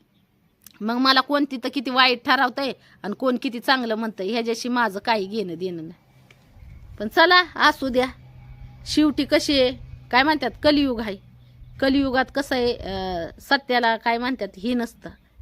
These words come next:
डिमांड. आणि सत्याला तर खरंच डिमांड नाही कुठं, सत्य शेवटी एकटंच असतं. पण, अ, खऱ्याचं खोटं आणि लबाडाचं तोंड मोठं ही म्हण आहे माणसाची, आणि ती खरंच आहे. पण, अ, विजय ह्यो सत्याचाच होतो,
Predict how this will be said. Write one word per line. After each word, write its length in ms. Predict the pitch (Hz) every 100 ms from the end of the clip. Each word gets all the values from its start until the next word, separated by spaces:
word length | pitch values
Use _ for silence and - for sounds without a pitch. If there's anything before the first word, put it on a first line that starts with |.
| - - - 196
डिमांड. 320 | 247 226 160
आणि 120 | 226
सत्याला 440 | - 320 320 302 285
तर 140 | 285 -
खरंच 340 | 339 285 262
डिमांड 340 | 277 269 254
नाही 120 | 240 233
कुठं, 240 | 240 233
सत्य 360 | - 254 - 226
शेवटी 420 | 269 226 226 226
एकटंच 360 | 220 - 208
असतं. 340 | 220 - - 254 - - _ _
पण, 220 | 302 320
अ, 260 | 339 330 330 - _ _ _ _ _ _ _ _ _ _ _ _ _ _ _ _ _ -
खऱ्याचं 400 | - 269 294 320 -
खोटं 300 | 320 294 294
आणि 300 | 294 277 285
लबाडाचं 440 | 269 254 240 240 226
तोंड 180 | 247 247
मोठं 300 | 262 269 214
ही 140 | 226
म्हण 240 | 233 285
आहे 120 | 277 233
माणसाची, 500 | 226 233 185 185 254
आणि 300 | 262 285 - 302
ती 60 | 277
खरंच 320 | 349 349 285
आहे. 180 | 180 165 - _ _ _ _ _ _ -
पण, 220 | 302 311
अ, 160 | 320 311
विजय 340 | 349 294 339
ह्यो 180 | 349 330
सत्याचाच 580 | - 330 302 294 302 262
होतो, 460 | 285 233 269 381